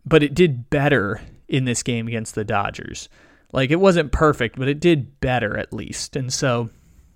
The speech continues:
they get to the end of the game and get the Austin Riley walk-off. They played small ball as a way to manufacture.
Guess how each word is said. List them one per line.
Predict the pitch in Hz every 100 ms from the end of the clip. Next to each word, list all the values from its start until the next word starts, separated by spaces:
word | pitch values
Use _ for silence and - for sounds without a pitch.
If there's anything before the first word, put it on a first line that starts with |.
| - _ _ _ -
they | 147 151
get | 151 151
to | 143
the | 139
end | 139
of | 123
the |
game | 127 151 151 139
and |
get | 127 123
the | 123
Austin | 113 120 - 117
Riley | 117 117 104
walk-off. | 104 139 143 147 143 135 - - - -
They | 147
played | 143 180 180
small | - - 143 143 160 156
ball | 117 113 -
as | 139 123
a |
way | 131 127
to | 120
manufacture. | 127 120 117 - 131 110 - - - -